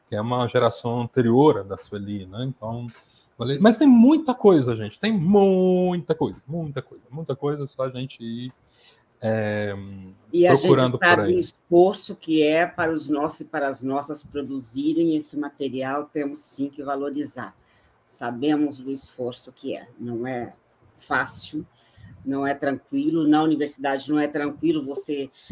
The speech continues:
Speaker 2: ter um orientador ou uma orientadora que aceite bancar aquilo que você quer trazer e que você quer trazer porque é da sua bagagem, é da sua história, é da sua herança,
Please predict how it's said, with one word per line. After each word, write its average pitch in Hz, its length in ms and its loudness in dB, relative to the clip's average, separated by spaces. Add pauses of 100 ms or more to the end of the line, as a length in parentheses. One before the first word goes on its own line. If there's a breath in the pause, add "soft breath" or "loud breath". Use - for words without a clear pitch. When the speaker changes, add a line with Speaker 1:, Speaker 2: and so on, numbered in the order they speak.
(220 loud breath)
Speaker 2:
ter 156 220 -2
um 147 260 -2
orientador 151 720 0
ou 147 60 0
uma 147 160 -4
orientadora 147 720 -2
que 143 360 -8 (400 soft breath)
aceite 185 800 0
bancar 160 520 -2
aquilo 160 440 -8
que 156 100 -18
você 151 400 -8
quer 139 460 -4 (500 soft breath)
trazer 170 600 2
e 190 60 -8
que 185 120 -10
você 170 260 -2
quer 180 140 -2
trazer 175 380 -4
porque - 220 -4
é 190 120 4
da 165 120 -4
sua 151 200 -6
bagagem, 139 540 -4
é - 20 -12
da 139 80 -8
sua - 220 -12
história, 143 640 -2 (340 loud breath)
é 143 80 -6
da 147 120 -2
sua 147 260 -4
herança, 165 640 -2